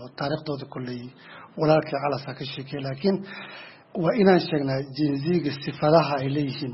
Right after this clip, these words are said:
maxay yihiin, maxaa lagu garan karaa Gen Z-ga? Gen Z-gu waa group oo dhalinyaro ah oo soo sheegay walaalkay Calas nineteen ninety-six ilaa iyo twenty thirteen dhashay waay. Waxaa lagu garanayaa inay yihiin dad lazy leh oo aan shaqaysanaynin,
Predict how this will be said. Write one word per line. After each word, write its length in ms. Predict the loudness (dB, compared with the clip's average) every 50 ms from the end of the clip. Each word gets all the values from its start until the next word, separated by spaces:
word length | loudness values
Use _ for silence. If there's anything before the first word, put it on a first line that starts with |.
| -8 -8
maxay 260 | -6 -6 -4 -4 -4
yihiin, 260 | -6 -6 -8 -10 -12 -12
maxaa 320 | -12 -10 -8 -4 -2 0 0 0
lagu 120 | -2 -4 -4
garan 220 | -4 -6 -6 -6 -6
karaa 180 | -6 -6 -8 -8
Gen 200 | -8 -12 -14 -14
Z-ga? 280 | -10 -4 -2 -2 -2 -2 -4 -8 -14 -16 -16 -14 -16 -16 -16 -10
Gen 200 | -4 0 0 2 2
Z-gu 220 | 2 2 4 6 6
waa 140 | 6 6 6
group 280 | 6 6 6 6 6 6 2
oo 400 | 0 0 0 2 0 0 -2 -2
dhalinyaro 400 | -2 -4 -4 -2 0 4 6 6
ah 120 | 6 6 2
oo 160 | 0 -4 -6
soo 220 | -8 -10 -8 -8
sheegay 260 | -8 -6 -6 -8 -6 -6
walaalkay 320 | -4 -4 -4 -4 -6 -4
Calas 260 | -4 -4 -4 -4 -8 -8
nineteen 360 | -10 -8 -8 -8 -6 -6 -4 -4
ninety-six 600 | -4 -4 -6 -8 -10 -10 -12 -12 -8 -4 -4 -4 -4 -6 -10
ilaa 300 | -6 -4 -2 -2 0 0
iyo 180 | -2 -2 -4 -6 -6
twenty 220 | -4 -4 -4 -2 -2
thirteen 300 | -2 -4 -2 -4 -8 -6
dhashay 240 | -8 -8 -8 -8 -8
waay. 160 | -6 -6 -8 -8 -12 -18 -20 -20 -20 -20 -20 -20 -20 -20 -20 -20 -20 -18 _ -6
Waxaa 260 | -4 -2 0 2 4 4
lagu 160 | 6 4 6
garanayaa 460 | 6 6 6 6 6 4 4 4 4
inay 240 | 4 4 2 2 2
yihiin 240 | 0 0 -2 -2 0
dad 160 | 0 -2 -2
lazy 320 | -2 -4 -4 -4 -2 0 0 2
leh 160 | 2 0 -4 -6 -12 -20 -20 -20 _ _ _ _ _ _ _ _ _ _ -20 -20 -20 -20 -12 -8
oo 100 | -6 -6
aan 120 | -6 -6 -6
shaqaysanaynin, 640 | -8 -8 -10 -8 -6 -4 -4 -4 -2 -2 -2 -4